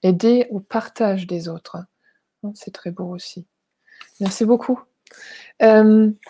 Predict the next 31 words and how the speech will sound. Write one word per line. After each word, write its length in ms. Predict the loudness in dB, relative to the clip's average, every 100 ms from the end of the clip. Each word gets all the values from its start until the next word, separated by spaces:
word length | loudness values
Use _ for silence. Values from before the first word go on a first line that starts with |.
| -4
alors 180 | 0 0
cet 200 | 0 0
exercice 500 | 0 -2 -4 -6 -4
que 100 | -4
je 80 | -2
vous 80 | -2
propose, 600 | -2 0 0 0 -4 -14 -20 _
c'est 140 | -4
un 60 | -4
exercice 480 | -4 -8 -8 -12 -8
pour, 280 | -6 -4
euh, 340 | -2 -2 -4 -6 -8
pour 140 | -10 -4
identifier 600 | 0 0 -2 -8 -4 -4
votre, 360 | -4 -4 -4
votre 380 | -2 -4 -4 -2
mission 400 | -2 -2 -4 -4
de 120 | 0
vie. 380 | 0 -2 -8 -20 _ _ _ -20 -20 _ -4
Euh, 240 | -2 -2
pareil, 440 | 0 -2 0 0
il 80 | 0
est 100 | 0
très 180 | -2 -6
simple. 380 | -6 -8 -6 -6
J'aime 200 | -4 -2
bien 120 | 0
les 160 | 0 0
exercices 500 | -6 -10 -10 -12 -8
simples. 360 | -8 -8 -16 -20 -20 _ -20 -20 -20 -18 -18 -20 -12 0
Euh, 340 | 2 4 2